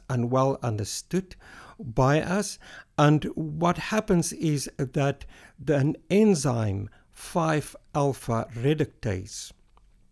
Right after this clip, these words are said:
that enzyme converts testosterone into dihydrotestosterone or D H T. And this D H T target these gene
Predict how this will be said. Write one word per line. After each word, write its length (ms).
that 320
enzyme 640
converts 840
testosterone 920
into 560
dihydrotestosterone 2250
or 200
D 360
H 400
T. 320
And 180
this 240
D 280
H 460
T 500
target 640
these 540
gene 460